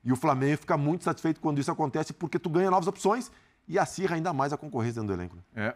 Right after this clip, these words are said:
Speaker 2: os, os crias, os cria, os cria, os cria, né? Edu, é assim que fala. Os cria <laughs> tão resolvendo mais que os, os mais experientes nesse Flamengo do São Paulo, por enquanto, Bueno?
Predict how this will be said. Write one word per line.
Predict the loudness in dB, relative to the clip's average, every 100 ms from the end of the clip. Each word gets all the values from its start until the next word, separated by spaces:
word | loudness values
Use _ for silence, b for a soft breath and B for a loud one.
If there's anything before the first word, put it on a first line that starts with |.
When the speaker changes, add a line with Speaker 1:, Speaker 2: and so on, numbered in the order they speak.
| -8
Speaker 2:
os, | -14 -14 -16
os | -16
crias, | -10 -6 -6
os | -6 -8 -12
cria, | -10 -10 -8
os | -10 -4
cria, | 0 0 0 -4 _ _ _ -12
os | -10
cria, | -2 0 0
né? | 0 -4 -8 _ -16
Edu, | -8 -6
é |
assim | -6 -8
que | -10
fala. | -12
Os | -12 -10
cria | -4 -2 -4 -8 _
<laughs> | _
tão | -4
resolvendo | -2 -2 -2 -4 -4
mais | -2 -2 -4
que | -8
os, | -6 -6 -10 -20 _ _ _ _ -12
os | -2
mais | -2 -2
experientes | -4 -4 -4 -6 -12 -18 _ -12
nesse | -10 -6
Flamengo | -2 -2 -2 -6
do |
São | -6 -6
Paulo, | -2 -2
por | 0 -2
enquanto, | -2 -4 -4 -6 -8 -10 -8
Bueno? | -6 -6